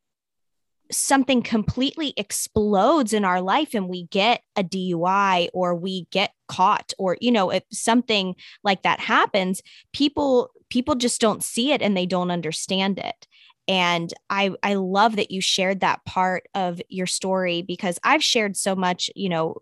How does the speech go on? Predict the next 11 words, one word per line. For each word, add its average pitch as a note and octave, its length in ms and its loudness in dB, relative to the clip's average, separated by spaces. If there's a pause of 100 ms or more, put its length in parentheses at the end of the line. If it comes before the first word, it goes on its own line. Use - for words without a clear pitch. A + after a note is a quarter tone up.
(100)
related F3 400 0
to - 120 -2
alcoholism, F3 760 0
but E3+ 240 0 (420)
not, G3+ 480 0 (140)
um, E3+ 400 0 (480)
drug G3 480 2
abuse F3 500 -4
or E3+ 80 -2
addiction, D#3+ 640 -2
because E3+ 720 -2